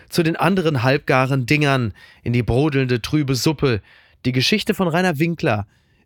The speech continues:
ist so eine. Und diese Geschichte geht, äh, zurück, zumindest, ähm, hier im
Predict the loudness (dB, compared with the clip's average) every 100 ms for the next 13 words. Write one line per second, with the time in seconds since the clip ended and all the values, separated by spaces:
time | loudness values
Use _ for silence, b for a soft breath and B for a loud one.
0 | _ -2 0 -2 -2 0 0 0 -4 b
1 | b b -4 -2 -2 -2 -2 -2 -2 0
2 | -2 -2 -2 0 0 -2 0 0 -2 -6
3 | -2 -2 -2 -2 -4 -8 -6 -6 -8 -10
4 | -10 -4 0 0 -2 -4 -6 -8